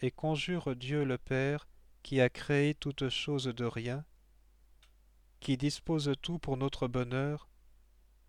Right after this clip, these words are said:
qui nous a donné le pouvoir de devenir ses enfants, qui a révélé à l'esprit de l'homme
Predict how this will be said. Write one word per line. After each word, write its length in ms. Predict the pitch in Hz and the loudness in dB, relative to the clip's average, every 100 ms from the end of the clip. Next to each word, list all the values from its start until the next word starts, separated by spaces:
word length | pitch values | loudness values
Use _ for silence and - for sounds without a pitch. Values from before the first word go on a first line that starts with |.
| - - - _ - | -20 -20 -20 _ -4
qui 160 | 143 | 0
nous 200 | 143 139 | 0 4
a 80 | 143 | 4
donné 340 | 139 143 165 | 4 4 4
le 100 | 156 | 2
pouvoir 640 | 131 143 135 135 156 151 139 | 0 -2 -2 2 4 4 2
de 100 | 127 | -4
devenir 560 | 127 143 135 139 131 123 | 0 0 2 0 0 -2
ses 260 | - 135 131 | -2 -2 -2
enfants, 440 | 123 - 117 117 - - - - - _ - _ _ _ _ - - - _ - | -6 -8 -8 -10 -16 -20 -20 -20 -20 _ -20 _ _ _ _ -20 -20 -20 _ -20
qui 180 | - 147 | 2 6
a 60 | 135 | 8
révélé 540 | 147 143 147 165 170 | 6 6 6 6 4
à 120 | 139 | 4
l'esprit 420 | 131 131 - - 139 | 4 2 -2 -4 0
de 100 | 135 | 0
l'homme 420 | 135 151 143 | 2 0 0